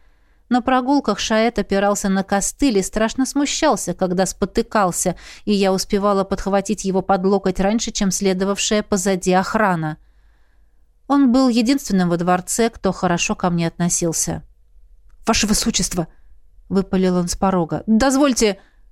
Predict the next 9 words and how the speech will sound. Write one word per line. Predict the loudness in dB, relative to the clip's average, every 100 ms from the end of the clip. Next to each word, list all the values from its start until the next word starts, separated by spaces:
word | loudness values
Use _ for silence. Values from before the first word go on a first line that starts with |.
| -6
Рагор | 0 0 2 0
втащил | -2 -2 -2 0 0 0
его | 2 0
в | 0
комнату | 0 0 0 2 0
и |
плотно | 2 2 2 2 -2 -4
прикрыл | -2 -2 0 0
дверь. | 2 0 0 -4